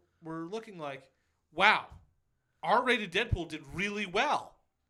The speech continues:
That means we totally have a license to go as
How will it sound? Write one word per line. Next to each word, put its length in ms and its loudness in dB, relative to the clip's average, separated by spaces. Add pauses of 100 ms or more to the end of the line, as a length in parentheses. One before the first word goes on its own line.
(840)
That 180 0
means 200 -6
we 100 -12
totally 400 -6
have 220 -2
a 40 -10
license 340 -6
to 40 -20
go 140 -4
as 120 -6